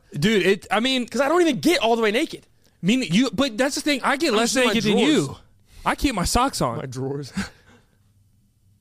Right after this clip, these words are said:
Speaker 2: What did you just say?
Speaker 1: I keep my socks on in a massage. Don't look at my feet.
Speaker 2: Y-, Olivia, you keep your socks
Speaker 1: I
Speaker 2: on.
Speaker 1: keep my socks on for everything, if you know what I mean. <laughs>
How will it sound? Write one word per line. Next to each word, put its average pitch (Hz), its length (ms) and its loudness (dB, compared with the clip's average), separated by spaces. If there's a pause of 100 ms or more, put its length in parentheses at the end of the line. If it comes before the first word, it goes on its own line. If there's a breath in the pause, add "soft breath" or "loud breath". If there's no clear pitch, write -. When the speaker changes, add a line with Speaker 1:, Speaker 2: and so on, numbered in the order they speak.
(420)
Speaker 2:
What 135 260 -4
did 233 120 -10
you 247 100 -8
just 262 140 -10
say? 285 60 -8
Speaker 1:
I - 80 -2
keep 247 160 0
my 226 80 -2
socks 226 320 -4
on 160 120 0
in 139 80 -2
a 131 40 -2
massage. 120 440 -6 (340)
Don't 175 180 -2
look 196 120 -4
at 180 60 -4
my 151 100 -2
feet. - 260 -12 (1400)
Speaker 2:
Y-, 147 100 -16 (540)
Olivia, 139 360 -4 (400)
you 151 240 -4
keep 240 320 -4
your 165 180 -2
socks - 640 -4
Speaker 1:
I - 60 -2
Speaker 2:
on. 139 80 -2
Speaker 1:
keep 156 120 -4
my 147 100 -10
socks 156 280 -8
on 139 80 -4
for 123 120 -6
everything, 135 360 -4
if 117 60 -12
you 127 60 -12
know 127 160 -4
what 135 120 -10
I 165 40 -6
mean. 156 240 -12 (340 loud breath)
<laughs> 311 200 -4